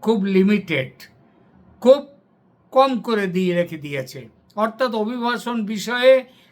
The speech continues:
কেন্দ্রীয় সরকারের, ট্রাম্প সরকারের যে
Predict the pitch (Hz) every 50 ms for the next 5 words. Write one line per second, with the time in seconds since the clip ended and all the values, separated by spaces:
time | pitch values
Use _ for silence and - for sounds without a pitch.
0 | _ _ - 220 214 220 226 233 233 233 277 285 302 302 262 - - - 247 226
1 | 196 175 - 214 196 175 160 147 135 131 - - _ _ _ _ _ _ _ _
2 | _ - 208 233 254 294 302 262 - - 254 247 214 190 - - 220 190 180 170
3 | 147 143 143 - _ _ _ _ _ _ _ _ _ _ _ _ _ _ _ -
4 | 180 170 165 202 208 196 185 180 170 170